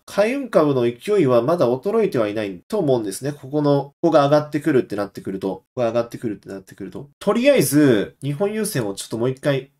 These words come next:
ライン引かせてほしい。フィボナッチのラインでしょ？三十八点二パーセント戻した水準だね。マーケット全体が上がってくるんだったら、三月に向けての動き、買いの動きっていうのも入ってくると思うし、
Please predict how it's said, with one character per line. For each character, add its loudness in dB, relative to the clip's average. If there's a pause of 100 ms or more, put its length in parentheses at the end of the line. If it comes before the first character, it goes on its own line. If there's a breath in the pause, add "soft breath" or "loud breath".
(140)
ラ -2
イ -2
ン -6
引 -12
か -8
せ -16
て -12
ほ -12
し -12
い。 -14
フ -6
ィ -10
ボ -2
ナ 0
ッ -4
チ -8
の -8
ラ -8
イ -10
ン -12
で -14
し -14
ょ？ -10 (100)
三 0
十 -2
八 0
点 -6
二 -8
パ 4
ー 0
セ -8
ン -8
ト -6
戻 -2
し -10
た -16
水 -12
準 -18
だ -14
ね。 -20 (300 loud breath)
マ 2
ー -2
ケ -2
ッ -4
ト 0
全 0
体 4
が 6
上 4
が 4
っ -2
て -10
く -4
る 0
ん -2
だ -4
っ -8
た -4
ら、 -4
三 -4
月 0
に -6
向 -6
け -2
て -2
の -2 (160)
動 0
き、 -16
買 0
い 2
の 2
動 0
き -4
っ -12
て -6
い -6
う -8
の -6
も -8
入 -4
っ -14
て -16
く -8
る -6
と -12
思 -8
う -10
し、 -10